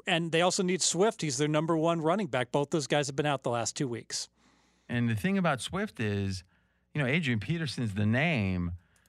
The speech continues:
Speaker 2: but when Peterson started losing carries, he said, you know, I've been waiting. In a way, it was, it's what Lombardi was saying, an indictment about Patricia is that he wasn't playing Swift, even though it was obvious that Swift is so much better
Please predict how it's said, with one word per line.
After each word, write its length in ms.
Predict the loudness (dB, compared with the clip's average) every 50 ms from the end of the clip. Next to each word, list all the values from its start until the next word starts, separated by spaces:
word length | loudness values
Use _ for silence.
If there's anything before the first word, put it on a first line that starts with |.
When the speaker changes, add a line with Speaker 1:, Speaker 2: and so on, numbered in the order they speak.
| _ _ 0
Speaker 2:
but 180 | 0 0 2
when 120 | 2 0 0
Peterson 760 | 0 0 -2 0 0 -2 -2 -2 -2 0 0 0 0 -2 -4 -6 -12
started 340 | -12 -4 -2 0 0 0 0
losing 320 | 0 0 0 0 0 0
carries, 460 | 0 0 0 2 2 2 0 -2 -2 -2
he 60 | -4
said, 180 | -2 -2 -2 -2
you 80 | 0
know, 60 | 2 2
I've 140 | 2 2
been 140 | 0 0 0
waiting. 320 | 2 0 0 -2 -2 -4 -4
In 280 | -4 -4 -4 -2 0
a 40 | 0
way, 200 | 2 2 0 0
it 80 | 0 -2
was, 180 | -2 -2 -4 -4
it's 300 | -4 -2 -2 -2 -2 -2
what 140 | -2 0
Lombardi 380 | 2 2 2 4 4 2 2 2
was 120 | 0 -2
saying, 140 | -2 0 0 2
an 80 | 2
indictment 760 | 2 2 2 2 2 2 2 2 -2 -2 0 0 0 0 -2 -6 _ _ _ _ _ _ _ -2
about 420 | 0 0 2 4 4 2 2 0 -4 -12 -6
Patricia 600 | -4 -2 -2 0 0 0 0 0 0 0 0 0 0 0
is 340 | 0 0 0 0 0 -2 -4 -8 -14 -20 _ _ _ _ _ _ _ -6
that 120 | -4 -2
he 140 | 0 0 2
wasn't 540 | 2 2 2 2 0 0 -2 -2 -4 -6 -6
playing 580 | -4 0 0 0 2 2 2 2 2 2 0 -2 -4
Swift, 440 | -8 -8 -4 0 0 0 0 0 0
even 200 | -2 -2 0 0
though 180 | 0 0 0 -2 -8 _ -8
it 60 | -6
was 160 | -6 -6 -8 -8 -6 -4
obvious 800 | -2 0 0 0 0 0 0 -2 0 -2 -2 -4 -6 -8 -12 -16 _ _ _ _ _ _ _ _ _
that 220 | -4 -4 -4 -4 -4
Swift 300 | -2 -2 0 0 0 -2
is 60 | 0
so 100 | 0 2
much 180 | 0 0 0 2
better 440 | 2 2 4 4 2 0 -2 -2 -6